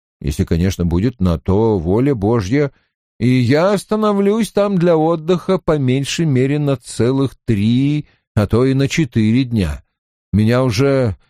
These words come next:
несколько утомили эти аббатства, где вам предлагают скудный ужин и где даже не потрудятся положить вам в постель грелку.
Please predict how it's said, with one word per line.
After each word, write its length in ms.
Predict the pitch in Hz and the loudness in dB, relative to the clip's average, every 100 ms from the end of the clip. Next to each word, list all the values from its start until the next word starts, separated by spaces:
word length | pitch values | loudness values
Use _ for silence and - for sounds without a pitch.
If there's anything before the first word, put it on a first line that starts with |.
| _ | _
несколько 480 | 117 131 - 143 165 | -2 0 0 0 0
утомили 640 | 156 165 143 135 190 240 | 0 0 0 0 0 0
эти 240 | 208 147 - | 0 0 0
аббатства, 840 | 110 78 76 98 98 - 143 175 - _ _ - | -2 -2 -2 -2 -4 -4 -2 -2 -6 _ _ -6
где 220 | 92 123 | 0 2
вам 160 | 135 123 | 2 0
предлагают 580 | 123 113 120 120 113 | 0 0 0 0 0
скудный 400 | - - 110 101 | -4 -4 -2 0
ужин 540 | 110 220 302 170 101 78 _ _ _ | 0 0 0 0 -2 -4 _ _ _
и 80 | 101 | -2
где 220 | 101 143 | 2 2
даже 360 | 127 135 123 135 | 2 0 0 0
не 140 | 131 | 0
потрудятся 880 | 123 123 117 135 131 160 - - 175 | 0 -2 0 0 0 -4 -4 -4 -4
положить 560 | - 123 123 104 151 | -2 0 0 0 -2
вам 180 | 135 139 | -2 -4
в 80 | - | -2
постель 400 | 123 117 - 147 | -4 -2 -2 -2
грелку. 680 | 104 123 156 110 90 - 67 | 0 0 2 0 -4 -12 -14